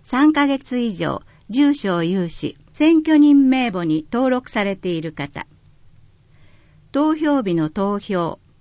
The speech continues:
時、ところ。七月二十日日曜、午前七時から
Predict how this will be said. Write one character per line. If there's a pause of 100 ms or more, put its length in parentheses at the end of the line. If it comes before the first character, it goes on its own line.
(880)
時、 (320)
と
こ
ろ。 (460)
七
月
二
十
日
日
曜、 (280)
午
前
七
時
か
ら